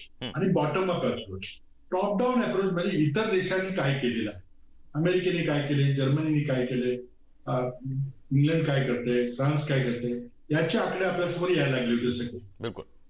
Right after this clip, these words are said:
Speaker 2: आणि त्यातून आपल्याला एक अंदाज बांधता आला होता की आपली, अ, लोकसंख्या फार मोठी आहे,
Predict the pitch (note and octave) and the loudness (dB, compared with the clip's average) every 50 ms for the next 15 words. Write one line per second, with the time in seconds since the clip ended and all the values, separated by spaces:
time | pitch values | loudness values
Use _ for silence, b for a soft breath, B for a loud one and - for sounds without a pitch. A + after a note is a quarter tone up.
0 | - - E3+ G3 F3 - F#3+ F#3+ G3 G3 A3+ A3+ A3 G#3+ A3 A3 G#3+ G#3+ G3 - | -8 -2 0 0 2 2 2 0 0 2 2 2 2 2 0 0 0 0 0 0
1 | E3 D#3+ D#3+ F3 F3+ E3+ D#3 D3+ D3 D3+ C3+ D3+ D3 C3+ C3+ C3 B2+ B2+ - D3+ | 0 0 0 -2 -2 -2 -2 0 0 0 0 0 0 0 0 0 0 -2 -4 -4
2 | D3+ F#3 F3 D#3 C#3+ E3 F3 D#3 C#3 C#3 - - - - D3+ D3 C#3+ C3+ C3+ - | -4 -2 -2 -2 0 0 0 0 0 -2 -2 -6 -8 -4 0 0 2 0 0 -2
3 | - C#3+ C#3 C3+ C3+ D3+ D#3 E3 F3+ D#3+ - F3 - D#3+ C#3 C3+ C3 - F3+ F#3+ | 0 2 2 2 4 2 2 0 0 0 0 0 0 0 0 0 2 2 2 0
4 | - - F#2+ F#2 F#2 - - - - | 0 0 -2 -4 -8 -10 -14 -18 -20